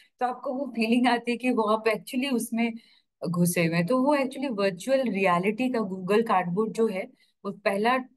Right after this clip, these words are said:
मतलब, अ, effort था कि virtual reality को common human being तक, अ, टेक्नोलॉजी को पहुंचाने का। तो उसमें बस वही एक software है, उसको आप download कर लीजिए आपको,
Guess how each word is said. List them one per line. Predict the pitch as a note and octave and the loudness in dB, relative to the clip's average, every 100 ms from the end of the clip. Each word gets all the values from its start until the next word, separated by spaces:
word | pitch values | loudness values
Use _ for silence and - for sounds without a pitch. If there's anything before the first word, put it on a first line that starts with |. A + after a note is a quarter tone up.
| - | -8
मतलब, | F#3 F3+ F#3 E3+ E3 | -6 -2 -2 -4 -4
अ, | D#3 | -2
effort | F3+ F3+ A#3 C4 B3+ | -2 2 4 4 2
था | A3+ A3+ - - _ _ _ | 0 0 -2 -20 _ _ _
कि | E3+ G#3+ G#3 F#3+ | -6 0 2 2
virtual | E3+ F#3 F3+ A#3 A#3 | 2 2 2 2 4
reality | G#3+ F#3 F3 F3+ A3 | 4 2 0 -2 -4
को | G#3+ A#3 A#3 - _ E3+ - | 0 0 0 -8 _ -8 0
common | G3 G3+ G#3 | 2 2 2
human | F#3+ F#3+ G3+ G3+ | 0 0 0 0
being | F#3 F#3+ F#3+ | 0 0 -2
तक, | A3 - E3 | -4 -4 -8
अ, | D#3+ | -6
टेक्नोलॉजी | D#3+ F#3 F#3+ F3+ F3 F3+ | -4 0 2 2 2 -2
को | F3+ F#3 | -2 0
पहुंचाने | F3 D#3+ D3+ C#3+ D3 | 0 0 0 -6 -6
का। | D3 C#3 C3+ _ _ _ _ _ _ | -8 -12 -16 _ _ _ _ _ _
तो | - F3+ E3 E3 | -6 -2 -2 0
उसमें | G#3 A3 C4+ | 0 2 4
बस | C#4+ A#3+ | 4 6
वही | A3 A#3+ | 4 4
एक | A3 - | 2 2
software | F#3+ F#3 - A#3 | 0 0 2 2
है, | A#3 | 4
उसको | G#3 A3 | 2 2
आप | A3 G3 | 0 2
download | F#3+ G3+ A#3+ C4 | 0 2 0 0
कर | A3+ A3+ | -4 -4
लीजिए | D4 D4 D4 | -2 -2 -2
आपको, | A3 G3 - F#3 | -2 -4 -8 -8